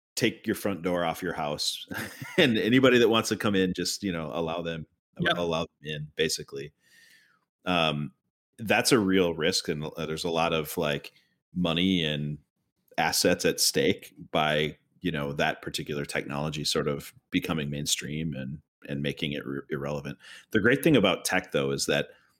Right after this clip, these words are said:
Speaker 1: you know, right on the heels of something about to become irrelevant is the next thing. <laughs> And it
Speaker 2: Yeah.
Speaker 1: feels like this is,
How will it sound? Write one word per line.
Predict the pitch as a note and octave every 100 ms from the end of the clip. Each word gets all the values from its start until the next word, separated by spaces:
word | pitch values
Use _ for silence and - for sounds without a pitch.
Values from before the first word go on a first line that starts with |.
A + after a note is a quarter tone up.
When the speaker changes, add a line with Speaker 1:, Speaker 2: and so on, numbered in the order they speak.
| _
Speaker 1:
you | E2+
know, | D#2
right | D#2 G#2 A2
on | A2+
the | G2
heels | - G2 F#2 F2
of | D#2+
something | F#2 F2 F#2+
about | D2+ - D#2 D#2+
to | -
become | E2+ E2 - E2+ E2 -
irrelevant | C#2+ C#2 E2 G#2 A#2 -
is | E2 D2+ -
the | F2
next | D#2 D2 - - -
thing. | - E2+ D2+ D#2 -
<laughs> | - - -
And | C#3+ - - - - G#2+ G#2+
it |
Speaker 2:
Yeah. | C#3+
Speaker 1:
feels | A#2+ A#2
like | A2+ F2+
this | F#2+ F#2
is, | F#2